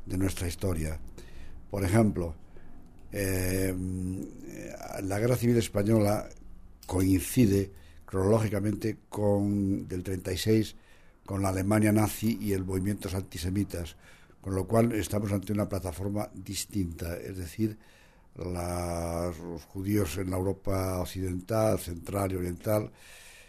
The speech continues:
se iniciaba una, una persecución trágica que acabó con la mayoría de las juderías asentadas allí. Eh, la República había tenido unos intentos de acercamiento y a España habían llegado algunos judíos. Por ejemplo,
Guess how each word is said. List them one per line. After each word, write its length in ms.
se 140
iniciaba 460
una, 760
una 300
persecución 960
trágica 560
que 80
acabó 420
con 160
la 80
mayoría 300
de 60
las 180
juderías 520
asentadas 480
allí. 320
Eh, 300
la 100
República 460
había 240
tenido 240
unos 160
intentos 400
de 80
acercamiento 640
y 120
a 60
España 440
habían 240
llegado 240
algunos 260
judíos. 540
Por 140
ejemplo, 640